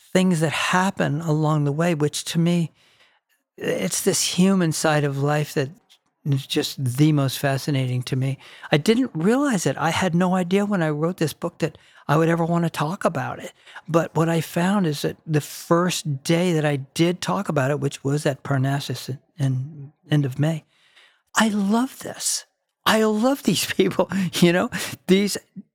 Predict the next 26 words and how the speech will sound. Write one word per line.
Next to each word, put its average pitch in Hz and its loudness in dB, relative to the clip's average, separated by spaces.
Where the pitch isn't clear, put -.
people 196 -2
just - -2
taught 175 2
me 185 0
so 190 0
much, 190 0
and 175 2
they're 170 4
colorful. 190 -4
And 156 0
these 190 2
events, 156 0
you 165 2
know, 160 2
one 147 0
of 180 -2
which 160 -2
is 147 -4
incredibly 196 -2
scary, 170 0
it's 156 -2
incredibly 175 -2
scary, 196 0
but 202 0
it's 202 -2
interesting. 185 -2